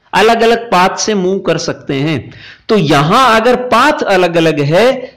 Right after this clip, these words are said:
तो आप समझेंगे कि वहां जो resistance हैं वो आपस में parallel में हैं।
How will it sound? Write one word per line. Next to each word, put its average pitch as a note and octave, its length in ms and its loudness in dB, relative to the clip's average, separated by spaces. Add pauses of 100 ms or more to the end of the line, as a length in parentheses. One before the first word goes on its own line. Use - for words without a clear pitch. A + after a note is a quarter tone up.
(160)
तो A#3 120 4
आप A3+ 240 0
समझेंगे G3 800 0
कि - 380 -6
वहां D#3 340 0
जो C4+ 160 2
resistance D#3+ 680 -2
हैं D3 260 -4 (200)
वो G3 120 0
आपस E3 500 0
में G3+ 240 -4
parallel A#2+ 440 0
में C3 140 -4
हैं। - 360 -8